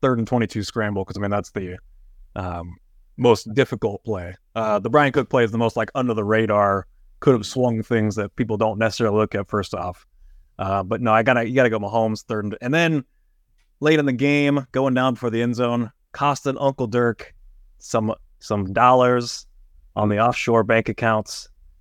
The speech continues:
I'm gonna have some guys knocking on my door this week,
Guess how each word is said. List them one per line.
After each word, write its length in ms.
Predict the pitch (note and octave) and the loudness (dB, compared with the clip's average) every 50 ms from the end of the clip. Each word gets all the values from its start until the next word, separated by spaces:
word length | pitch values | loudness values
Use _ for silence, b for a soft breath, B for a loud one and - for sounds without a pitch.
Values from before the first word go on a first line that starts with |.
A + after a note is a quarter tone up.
| _ - - - - | _ -20 -20 -14 -10
I'm 380 | G2 G2 G2 F#2+ G2 G2 G2 | -4 -2 0 0 0 0 0
gonna 200 | F#2 - A#2 A#2 | 0 0 0 2
have 160 | A2+ A#2 A2+ - | 2 2 2 0
some 160 | - A2 G#2 | 0 -2 0
guys 340 | G2+ A2 A2 A2+ A2+ G2+ F#2 | 2 4 4 4 4 2 2
knocking 360 | A2 A2+ A2 - - A2+ A2 | 0 0 0 0 0 -2 -2
on 80 | G#2 | -2
my 160 | G2+ F#2+ G2 F#2 | -2 -4 -4 -4
door 320 | F#2 A2+ A2+ A2+ A#2 A2+ | -2 0 2 2 2 2
this 200 | A2+ A2+ - - | 0 -2 -4 -2
week, 480 | A2 A2 A2 A2 G#2 - - _ _ | -2 0 0 0 -2 -4 -10 _ _